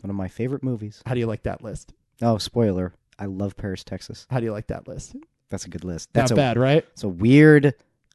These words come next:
Speaker 1: list.
Speaker 2: Not bad.
Speaker 1: But you have to watch two movies.
Speaker 2: I do. So.
Speaker 1: One of which you will probably love, the other which you will probably hate.
Speaker 2: Cool. Next week, Repo Man,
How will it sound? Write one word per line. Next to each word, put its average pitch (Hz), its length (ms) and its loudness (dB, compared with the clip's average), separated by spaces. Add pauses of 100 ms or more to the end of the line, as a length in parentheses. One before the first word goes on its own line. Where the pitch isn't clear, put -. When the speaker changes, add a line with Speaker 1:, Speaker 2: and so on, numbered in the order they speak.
Speaker 1:
list. 117 400 4
Speaker 2:
Not 156 320 8 (240)
bad. 110 800 0 (400)
Speaker 1:
But 117 100 -2
you 127 120 6
have 123 100 4
to 120 80 -4
watch 107 200 -2
two - 120 -8
movies. - 380 -10 (280)
Speaker 2:
I 135 60 2
do. 101 140 -10 (540)
So. 139 340 2 (240)
Speaker 1:
One 131 200 4
of 139 100 6
which 143 220 4
you 131 80 2
will 120 100 0
probably 147 440 4
love, 160 300 6
the 139 120 2
other 143 160 2
which 135 200 -2
you 127 60 -4
will 123 140 -2
probably 120 380 -2
hate. 180 240 2 (800)
Speaker 2:
Cool. - 240 6 (200)
Next 220 280 0
week, 240 380 2 (100)
Repo 220 340 6
Man, 127 420 2